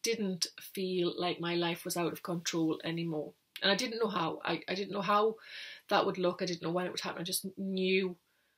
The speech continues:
without any shadow of a doubt that I would be okay, that this would be okay, everything would be okay. So that's what got me through it. Um, like I say, I did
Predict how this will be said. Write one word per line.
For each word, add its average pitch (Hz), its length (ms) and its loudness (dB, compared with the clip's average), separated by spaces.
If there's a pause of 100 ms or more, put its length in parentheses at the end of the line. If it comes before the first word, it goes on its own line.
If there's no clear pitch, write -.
(420)
without 185 340 0
any 208 140 2
shadow 233 260 2
of 214 60 0
a 202 60 -2
doubt 175 300 2
that 170 200 0 (640)
I 190 140 4
would 196 180 2
be 190 160 2
okay, 170 420 -2 (120)
that 175 240 -2
this 220 260 8
would 180 380 2
be 180 260 4
okay, 170 500 -4
everything 196 640 0
would 185 340 2
be 170 300 0
okay. 175 500 -4 (800)
So - 140 -2
that's 226 220 4
what 202 200 6
got 190 180 6
me 190 80 -2
through 175 300 -2
it. - 280 -10 (720)
Um, 190 280 -2
like 196 160 2
I 196 40 -4
say, 220 180 4
I 208 180 6
did 208 260 4